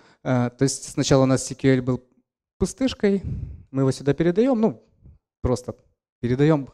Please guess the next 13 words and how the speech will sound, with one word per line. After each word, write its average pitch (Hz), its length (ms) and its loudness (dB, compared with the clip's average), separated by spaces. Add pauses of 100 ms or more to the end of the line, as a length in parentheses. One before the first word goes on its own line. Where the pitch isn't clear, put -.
(160)
но 117 120 -6
он 120 160 -2
как 110 180 -8
бы 110 80 -10
нам 113 180 -6
ничего 110 260 -12
не 117 60 -12
возвращает. 113 580 -10 (1200)
А - 80 4
потом 214 460 2 (240)
просто 220 260 2
поменяли 165 440 2
на 147 280 2